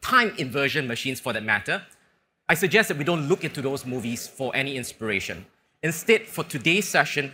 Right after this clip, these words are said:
what I'll run through with you is a couple of hacks, a couple of things that are actually within your control, uh, in order to manage, uh, uh, time.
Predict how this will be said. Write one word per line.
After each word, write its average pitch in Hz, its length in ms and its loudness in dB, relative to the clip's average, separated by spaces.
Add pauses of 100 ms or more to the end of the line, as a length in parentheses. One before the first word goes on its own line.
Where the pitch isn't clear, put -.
what 147 140 2
I'll 147 200 2
run 151 240 2
through 165 180 -6
with 135 180 -6
you 131 80 -2
is 117 100 -6
a - 60 -12
couple 180 320 -2
of - 100 -6
hacks, - 420 -2 (440)
a - 60 -10
couple 196 180 2
of - 80 -2
things 185 320 2
that 147 140 0 (100)
are 143 240 0
actually - 240 0
within 151 320 -4
your 123 120 -4
control, 127 540 -6 (320)
uh, 110 340 2 (100)
in 139 100 -4
order 139 240 0
to 131 320 -6
manage, 123 540 -2
uh, 107 340 -4 (160)
uh, 117 80 -6
time. 98 400 -4